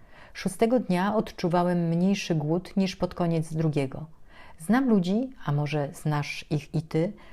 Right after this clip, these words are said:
którzy karząc rodzinie lub pracownikom przez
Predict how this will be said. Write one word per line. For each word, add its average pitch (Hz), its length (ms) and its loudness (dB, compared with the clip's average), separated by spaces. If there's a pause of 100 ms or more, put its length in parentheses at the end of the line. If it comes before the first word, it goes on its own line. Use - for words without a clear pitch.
(180)
którzy 196 360 0
karząc 233 440 0
rodzinie 180 400 2
lub 160 220 0
pracownikom 165 760 0
przez - 420 -4